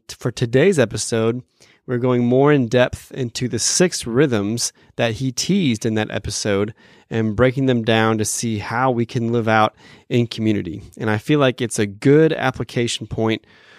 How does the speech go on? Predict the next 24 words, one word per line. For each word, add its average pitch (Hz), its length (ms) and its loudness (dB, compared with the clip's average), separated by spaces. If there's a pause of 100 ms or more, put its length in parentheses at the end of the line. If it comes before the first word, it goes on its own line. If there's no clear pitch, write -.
(140)
for 113 400 0
you, 110 460 0 (320)
regardless 135 500 2
of 131 120 0
your 123 100 0
youth 127 220 -4
ministry 123 320 -2
structure, 107 640 -2 (400)
um, 107 420 -2 (100)
and 113 120 -2
how 120 220 2
you 120 260 2
are 113 180 4
relating 113 720 2
to 131 400 -4 (120)
students - 760 -2
and 107 360 -2
helping 117 540 0
them 113 180 2
think 143 300 -2
about 101 360 0 (380)
how 113 200 0
to 120 120 -6
live 104 460 0